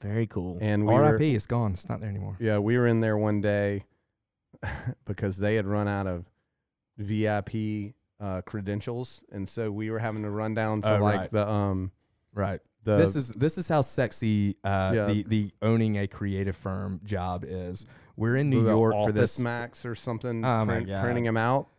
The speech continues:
Speaker 3: Yeah, we're in a Manhattan, like, Office Max, laminating stuff, burning the ends of our fingers.
Speaker 2: <laughs> But the
Speaker 3: <laughs>
Speaker 2: cool part was when we came back to the Roseland Ballroom,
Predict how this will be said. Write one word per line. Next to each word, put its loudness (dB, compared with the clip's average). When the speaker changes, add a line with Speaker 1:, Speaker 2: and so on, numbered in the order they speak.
Speaker 3:
Yeah, -2
we're 2
in 4
a 4
Manhattan, 2
like, -6
Office 0
Max, -8
laminating 0
stuff, -4
burning 0
the -2
ends -4
of -4
our -4
fingers. -4
Speaker 2:
<laughs> 0
But 8
the 6
Speaker 3:
<laughs> 2
Speaker 2:
cool 8
part 2
was -2
when -2
we -4
came -2
back -2
to -6
the -6
Roseland -4
Ballroom, 0